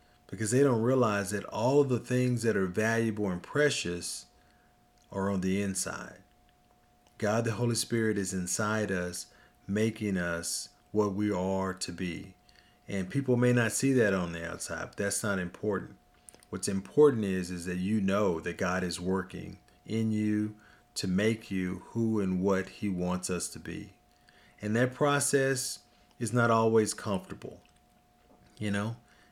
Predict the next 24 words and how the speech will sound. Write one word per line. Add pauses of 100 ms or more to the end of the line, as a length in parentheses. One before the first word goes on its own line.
it
requires
some
effort. (640)
It
requires
some
effort
on
your
part. (600)
It, (180)
uh,
is
going
to
be
accomplished
fully
by
the
power
of
God,